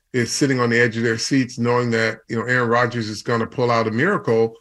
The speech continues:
And they defended and they played well both sides of the ball when they needed to. And that was the, that, that was the point in which I said, "This team should start believing that they can,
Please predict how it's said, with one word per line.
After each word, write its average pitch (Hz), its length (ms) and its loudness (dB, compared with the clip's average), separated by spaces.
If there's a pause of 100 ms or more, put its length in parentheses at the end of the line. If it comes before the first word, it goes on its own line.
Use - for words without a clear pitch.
(360)
And 120 480 2
they 131 180 4
defended 139 600 -2
and 120 80 -2
they 120 100 4
played 123 420 0
well 123 280 2
both 120 280 -2
sides 123 360 -2
of 117 60 -4
the 113 60 0
ball 127 320 0
when 117 200 -2
they 117 120 2
needed 127 380 -2
to. 185 380 0 (400)
And 123 260 4
that 165 180 2
was 170 200 -2
the, 139 80 -8 (160)
that, 147 240 0
that 180 160 2
was 196 120 -2
the 151 120 -2
point 156 300 0
in 135 100 -2
which 139 180 0
I 135 140 0
said, 127 360 -2 (120)
"This 139 280 -4
team 135 600 -2 (260)
should - 240 -6
start 139 300 2
believing 131 400 0
that 113 160 -2
they 127 140 2
can, 113 420 -2